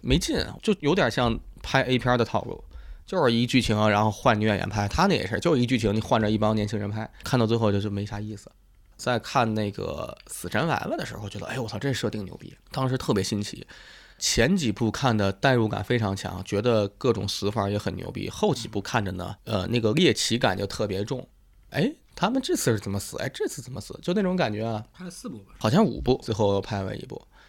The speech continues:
Speaker 1: 而且那个时候还有一个好玩的什么，就是当时的百度贴吧呢，还是一个很好的社区。
Speaker 2: 嗯。
Speaker 1: 就是你可以到那个贴吧里面去交流，探索这片剧情，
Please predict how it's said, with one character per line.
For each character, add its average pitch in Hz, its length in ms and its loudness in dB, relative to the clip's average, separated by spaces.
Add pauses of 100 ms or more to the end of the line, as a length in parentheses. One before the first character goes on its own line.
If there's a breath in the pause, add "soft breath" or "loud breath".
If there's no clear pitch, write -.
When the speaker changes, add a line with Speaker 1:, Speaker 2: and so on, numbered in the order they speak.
(240 soft breath)
Speaker 1:
而 208 120 4
且 180 120 2
那 165 140 2
个 180 80 4
时 127 60 2
候 143 60 4
还 135 140 0
有 160 40 2
一 190 40 0
个 202 60 0
好 - 180 0
玩 95 180 -2
的 113 80 0
什 - 120 -6
么， - 120 -6
就 - 120 -2
是 - 60 4
当 190 220 2
时 156 100 0
的 - 60 -2
百 127 180 -2
度 147 160 2
贴 147 160 0
吧 156 220 4
呢， 117 240 0
还 107 200 -2
是 135 140 -2
一 135 80 0
个 139 80 0
很 127 160 -2
好 - 200 0
的 - 120 -6
社 120 160 0
区。 - 180 -8 (160)
Speaker 2:
嗯。 123 320 -10
Speaker 1:
就 160 160 0
是 160 60 4
你 123 100 2
可 165 140 2
以 196 60 4
到 180 200 2
那 170 160 2
个 113 540 0 (220)
贴 160 180 -2
吧 180 160 4
里 143 80 4
面 104 180 -2
去 - 120 -10
交 202 240 4
流， - 340 -4
探 143 180 2
索 107 140 0
这 120 140 -2
片 123 120 0
剧 117 140 -4
情， 110 340 -2